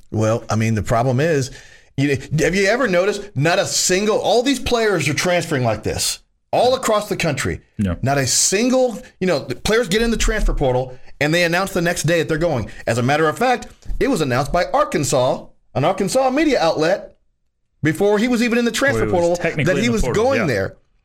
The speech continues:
Speaker 1: And, you know, I thought that was interesting, seeing as, you know, he wasn't even in the transfer portal, that an outlet, you know, a, a fan site in Arkansas is already reporting that Mason Molina's coming.
Speaker 2: Yeah.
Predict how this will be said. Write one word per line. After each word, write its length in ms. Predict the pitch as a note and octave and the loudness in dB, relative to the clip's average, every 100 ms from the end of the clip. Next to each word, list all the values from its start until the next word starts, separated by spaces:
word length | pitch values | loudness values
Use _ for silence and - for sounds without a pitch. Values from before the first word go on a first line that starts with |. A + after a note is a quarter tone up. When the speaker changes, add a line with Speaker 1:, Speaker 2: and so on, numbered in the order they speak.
| _ _ _ _ _ _ _ _ _ _ - | _ _ _ _ _ _ _ _ _ _ -4
Speaker 1:
And, 520 | C#3+ D3 C#3+ C#3+ C3 | 0 2 2 0 0
you 80 | A#3 | 0
know, 140 | E3+ | 0
I 80 | D#3 | 0
thought 200 | D3+ - | -2 -2
that 100 | E3+ | 0
was 120 | D3+ C3+ | 0 0
interesting, 540 | B2+ A#2+ C3+ D3 D#3+ | 0 0 0 0 -2
seeing 320 | - D3+ C#3+ | -2 0 2
as, 540 | C3 A#2+ G#2+ - - - _ _ - | 2 2 0 -2 -4 -10 _ _ -4
you 80 | |
know, 120 | B2 G#2+ | -2 0
he 80 | |
wasn't 200 | A#2+ A#2 | 0 0
even 80 | B2 | 0
in 120 | A2 | -2
the 60 | F#2 | -2
transfer 260 | D3 E3 C3 | -2 -2 -2
portal, 280 | A#2+ A2+ | 0 0
that 220 | A2+ G2+ - - - - | 0 -2 -4 -20 -18 -4
an 120 | A#2 | -2
outlet, 560 | C3+ B2 B2+ C3 - _ - | 0 0 0 -2 -6 _ -6
you 60 | A#2 | 0
know, 100 | G#2 | 0
a, 80 | A2 - | 0 -2
a 20 | |
fan 320 | A2 C#3 C3+ C3+ | -2 0 0 0
site 400 | - B2 B2 - | 0 0 0 -2
in 100 | A#2+ | 0
Arkansas 480 | A#2+ C3+ A#2+ - G2 | 0 0 -2 0 0
is 80 | G2 | 0
already 180 | G#2+ G#2 | 0 0
reporting 380 | G2+ C3+ C3 G#2 | 0 0 0 0
that 220 | - - | -4 -4
Mason 280 | G2 F#2+ A2 | -2 0 0
Molina's 280 | A2+ C#3 - | 0 -2 -2
coming. 300 | D#2 A#1+ - - | -6 -8 -10 -6
Speaker 2:
Yeah. 120 | D#2+ | -6